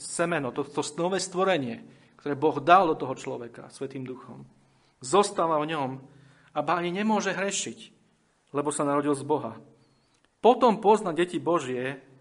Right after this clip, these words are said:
a deti diablové. Nikto, kto nečiní spravodlivosť, nie je z Boha.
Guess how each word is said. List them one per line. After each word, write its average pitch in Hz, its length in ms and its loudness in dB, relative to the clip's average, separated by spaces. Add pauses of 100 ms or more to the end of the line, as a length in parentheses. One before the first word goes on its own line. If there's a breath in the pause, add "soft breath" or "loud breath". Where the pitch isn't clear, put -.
(160)
a - 160 -14
deti 156 160 -2
diablové. 160 640 2 (1300)
Nikto, 202 480 -2
kto 135 160 -8
nečiní 147 320 -6
spravodlivosť, 131 880 -2
nie 151 180 -4
je 151 60 -4
z 135 80 -10
Boha. 127 320 -4